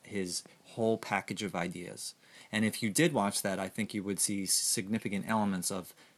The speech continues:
closer to what you're talking about. Maybe not specifically the E P A thing, but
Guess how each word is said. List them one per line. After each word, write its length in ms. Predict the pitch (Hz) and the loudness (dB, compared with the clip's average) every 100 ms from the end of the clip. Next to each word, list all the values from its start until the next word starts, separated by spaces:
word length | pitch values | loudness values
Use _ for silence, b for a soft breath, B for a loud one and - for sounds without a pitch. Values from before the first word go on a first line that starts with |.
| b | b
closer 420 | - 127 123 - 104 | 2 8 8 8 4
to 60 | |
what 160 | 101 101 | 2 2
you're 80 | 101 | 0
talking 320 | 107 95 95 | 0 0 -4
about. 240 | 82 - | -8 -6
Maybe 180 | 107 101 | -2 0
not 140 | 98 | 0
specifically 560 | - - - 101 - 101 | 0 0 0 -2 -4 -4
the 180 | 95 104 | -2 -4
E 20 | |
P 180 | - 104 | -2 4
A 120 | 117 | 4
thing, 280 | 113 87 78 - B B B B _ | 4 -4 -10 -14 B B B B _
but 240 | - 98 | 0 0